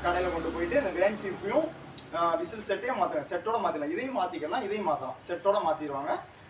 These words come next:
கொண்டு போய் கொடுத்து செட்டோட மாத்திக்கோங்க மக்களே. என்னன்னு பாத்தீங்கன்னா, குக்கர்ல வந்து சாப்பாடை வந்து எடுத்து வைப்பாங்க பாத்தீங்களா, அப்போ வந்து குக்கர் கரண்டில் சாப்பாடு உள்ள இல்லாட்டி அடிப்பாங்க, சைடுல வந்து அடிப்பாங்க. அப்படி அடிக்கிறதுனால நமக்கு என்ன வருதுன்னா, இந்த பாருங்க, இந்த குக்கர்ல அது தெரியுதுங்களா உங்களுக்கு, இந்த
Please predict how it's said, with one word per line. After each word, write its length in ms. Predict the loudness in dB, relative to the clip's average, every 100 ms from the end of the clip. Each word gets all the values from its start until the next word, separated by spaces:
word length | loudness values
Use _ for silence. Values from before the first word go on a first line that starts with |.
| -4
கொண்டு 180 | 0
போய் 120 | 0 0
கொடுத்து 320 | -4 -6 -8
செட்டோட 200 | 0 2
மாத்திக்கோங்க 500 | 2 0 -2 -2 -2
மக்களே. 280 | 0 0 0
என்னன்னு 600 | -2 -16 -18 -8 0 0
பாத்தீங்கன்னா, 340 | 0 0 -2 -4 -10 -16 -16 -12 -10
குக்கர்ல 380 | 0 4 6 4
வந்து 280 | 0 -2 2
சாப்பாடை 360 | 4 6 8 6
வந்து 160 | 4 2
எடுத்து 260 | 0 0
வைப்பாங்க 220 | 2 2 0
பாத்தீங்களா, 280 | -4 -2 0
அப்போ 220 | 0 -2
வந்து 120 | -4
குக்கர் 400 | -8 -2 -2 0
கரண்டில் 200 | -2 -2
சாப்பாடு 440 | 0 0 2 2 2
உள்ள 280 | 0 2
இல்லாட்டி 140 | 2 2 2 4 2 0
அடிப்பாங்க, 320 | 0 2 0 2
சைடுல 280 | 0 0 2
வந்து 80 | 4
அடிப்பாங்க. 380 | 4 4 0 -2 -8 -16 -12 -6
அப்படி 240 | -2 2
அடிக்கிறதுனால 480 | 4 4 2 4 6
நமக்கு 260 | 4 2
என்ன 180 | 2 2
வருதுன்னா, 580 | 2 2 0 -4 -2 0 0 -4 -8 -6 -4
இந்த 120 | 2
பாருங்க, 260 | 6 8 6
இந்த 120 | 0
குக்கர்ல 300 | 0 2 4
அது 160 | 4 4 0 -4
தெரியுதுங்களா 460 | -2 -2 2 2 2
உங்களுக்கு, 300 | -4 -4 -4
இந்த 120 | -6